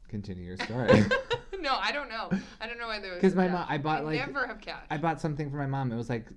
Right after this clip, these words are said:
Speaker 1: seven dollars. And
Speaker 2: Yeah.
Speaker 1: she's like, "Here's a twenty." And I'm like, "Why do you ha-, A, have this so readily available? And B, it was seven dollars."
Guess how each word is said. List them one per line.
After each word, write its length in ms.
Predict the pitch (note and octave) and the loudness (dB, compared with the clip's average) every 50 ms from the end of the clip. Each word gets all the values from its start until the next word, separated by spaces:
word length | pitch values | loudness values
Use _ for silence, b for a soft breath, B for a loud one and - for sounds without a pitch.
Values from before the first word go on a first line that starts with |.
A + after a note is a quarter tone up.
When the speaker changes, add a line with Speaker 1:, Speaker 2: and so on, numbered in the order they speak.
| - - - | -20 -20 -20
Speaker 1:
seven 380 | - - C3 B2 A2+ B2 A#2+ | -8 -4 -4 -2 -2 -2 -2
dollars. 480 | A2+ A2+ A2+ A#2 A2 G2+ F#2 F#2 F#2+ F#2+ | 0 0 0 0 -2 -2 -2 -4 -4 -6
And 80 | G#2 A2+ | -6 -6
Speaker 2:
Yeah. 40 | A2 | -4
Speaker 1:
she's 200 | - C3+ B2+ A#2+ C3 | -2 -2 -2 0 0
like, 120 | C3 B2+ | -2 -2
"Here's 280 | B2+ - D3 C#3 C3+ C3+ | -2 -2 -2 -2 -2 -2
a 40 | B2 | -6
twenty." 360 | - - C3+ C3 B2+ A2+ G2+ | -6 -6 -4 -2 -2 -2 -2
And 100 | F#2+ G#2+ | -4 -4
I'm 80 | G#2+ | -4
like, 200 | G#2+ G#2 G2+ G2 - - - - - | -4 -4 -6 -6 -10 -18 -20 -20 -14
"Why 200 | - G#2 A2 A2+ | -10 -6 -6 -4
do 80 | A#2 B2+ | -4 -4
you 120 | B2+ B2+ B2+ | -4 -4 -4
ha-, 80 | B2+ - | -6 -6
A, 200 | A2 A2+ A2+ A2+ | -4 -4 -2 -2
have 180 | A#2 A2+ G#2 G2+ | -2 -4 -4 -6
this 160 | G#2 G2+ - | -6 -6 -6
so 120 | - G#2+ | -6 -4
readily 280 | G2 G2+ F#2+ G2 G2+ G2 | -2 -2 -2 -2 -2 -2
available? 360 | F#2+ F#2+ G2 G2 F#2 G2 G2 | -2 -2 -4 -4 -4 -4 -6
And 220 | F#2+ - G2+ G2 | -4 -4 -6 -4
B, 380 | G2 B2+ C#3 C#3+ C#3 B2 A#2 - | -2 0 0 2 2 0 -2 -2
it 40 | - G3+ | -4 -6
was 140 | D#4 D#4 | -6 -4
seven 240 | - - G2+ G#2 G#2+ | -4 -4 -4 -4 -4
dollars." 480 | A2 B2+ E3+ G3+ G3+ C#3+ G#2 F#2 F#2+ | -4 -4 -2 -2 -2 -2 -2 -4 -6